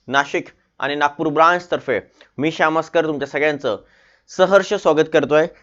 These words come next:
पटापट सगळ्यांनी सेशनला शेअर करायचंय, लाईक्स करायचंय. ज्या विद्यार्थ्यांनी अजूनही आपल्या YouTube चॅनलला सबस्क्राईब केलं असेल त्यांनी लगेच सबस्क्राईब देखील करायचं आहे. येस, very good afternoon to all of you. नमस्कार,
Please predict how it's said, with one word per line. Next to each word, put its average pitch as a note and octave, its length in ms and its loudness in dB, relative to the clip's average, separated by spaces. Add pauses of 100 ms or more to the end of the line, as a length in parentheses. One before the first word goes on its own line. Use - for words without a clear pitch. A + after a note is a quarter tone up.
(200)
पटापट F#3 260 8
सगळ्यांनी F3 300 -2
सेशनला E3+ 380 -4
शेअर F3 300 2
करायचंय, C3+ 480 0 (340)
लाईक्स D#3 260 2
करायचंय. C3 440 0 (340)
ज्या C#3 100 2
विद्यार्थ्यांनी D3+ 560 0
अजूनही C#3+ 260 -4
आपल्या B2 280 -2 (420)
YouTube F3+ 540 2
चॅनलला C3+ 400 2 (240)
सबस्क्राईब F#3 520 -2 (120)
केलं D3+ 140 -2
असेल D3 200 -4
त्यांनी B2+ 220 -6
लगेच D3+ 400 0 (380)
सबस्क्राईब D3+ 460 2
देखील C3 260 -6
करायचं B2+ 520 -2 (300)
आहे. A2+ 680 -2 (600)
येस, C#3+ 400 -2
very C3 360 2
good F3 140 2
afternoon F3 640 0
to D3+ 120 2
all D#3 140 -2
of E3 160 -6
you. E3 140 0
नमस्कार, D#3 520 4